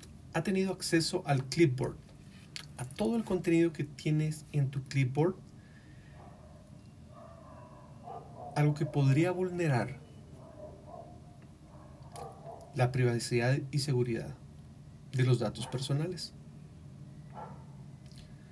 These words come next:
Se está desarrollando la reunión del G siete en Alemania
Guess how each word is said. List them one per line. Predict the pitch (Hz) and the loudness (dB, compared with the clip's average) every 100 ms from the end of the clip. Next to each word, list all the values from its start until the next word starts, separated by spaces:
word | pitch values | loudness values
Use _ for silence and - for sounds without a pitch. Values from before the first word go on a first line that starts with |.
| - - - - - - | -18 -18 -18 -18 -20 -16
Se | - 139 | -4 -2
está | 127 139 | 6 6
desarrollando | 135 160 170 170 147 143 165 202 - | 8 6 8 10 8 6 4 -2 0
la | 143 156 165 165 | 2 4 4 4
reunión | 165 170 160 156 160 | 6 6 6 6 6
del | 151 131 | 4 0
G | - | 0
siete | 135 - 147 147 147 | 0 4 4 4 4
en | 139 | 4
Alemania | 127 113 117 113 135 190 | 4 4 0 2 2 2